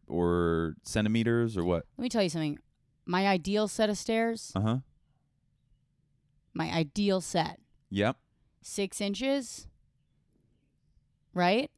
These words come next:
Speaker 2: High. And then
Speaker 1: Long.
Speaker 2: and then real long.
Speaker 1: Wow. Like,
Speaker 2: Like,
Speaker 1: you could, like,
Speaker 2: one
Speaker 1: like
Speaker 2: arm's length.
Speaker 1: Oh, wow.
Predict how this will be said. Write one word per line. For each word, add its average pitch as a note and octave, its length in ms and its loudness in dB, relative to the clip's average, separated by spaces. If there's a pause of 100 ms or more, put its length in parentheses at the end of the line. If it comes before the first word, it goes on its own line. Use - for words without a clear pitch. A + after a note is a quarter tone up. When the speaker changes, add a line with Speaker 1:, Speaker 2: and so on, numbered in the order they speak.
(260)
Speaker 2:
High. A3+ 500 2 (1080)
And G3 200 2
then F3 400 2 (720)
Speaker 1:
Long. G#2 460 4 (260)
Speaker 2:
and F#3 180 2
then D#3 420 -2
real A3 260 6
long. C#3+ 460 -2 (180)
Speaker 1:
Wow. F2+ 520 4 (760)
Like, E3 180 2
Speaker 2:
Like, D3 80 -2
Speaker 1:
you A#2+ 80 4
could, A#2 180 6
like, A2 300 4 (200)
Speaker 2:
one A#3 160 4
Speaker 1:
like A#3 80 10
Speaker 2:
arm's A3 320 6
length. D3+ 560 -8
Speaker 1:
Oh, D#3 160 8
wow. A2 520 4